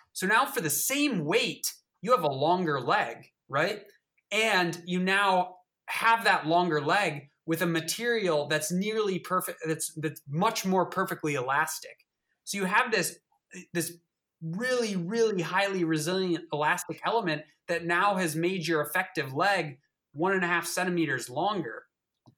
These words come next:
So what we know from, um, and we don't really have data on this in humans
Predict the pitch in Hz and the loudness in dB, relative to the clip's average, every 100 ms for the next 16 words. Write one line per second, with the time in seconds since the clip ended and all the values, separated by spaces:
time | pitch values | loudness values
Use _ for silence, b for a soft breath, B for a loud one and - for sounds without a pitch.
0 | _ _ - 165 226 226 208 170 196 247 | _ _ -4 2 2 2 0 2 6 6
1 | 226 180 156 - 170 160 151 147 135 - | 6 4 -2 -4 0 2 0 -2 -8 -12
2 | _ _ _ _ _ _ _ - 156 143 | _ _ _ _ _ _ _ -2 2 2
3 | 135 131 - 160 156 - - 165 190 254 | 2 -4 -4 -2 -2 -4 -8 -4 2 2
4 | 214 - 165 220 147 156 185 151 131 135 | 0 -2 0 0 2 4 4 4 -4 -4
5 | 151 175 123 131 131 131 131 127 - - | 0 0 -2 -2 -2 0 0 0 -2 -6
6 | - 151 127 - 226 151 110 110 | -6 -6 -4 -6 -4 -4 -6 -10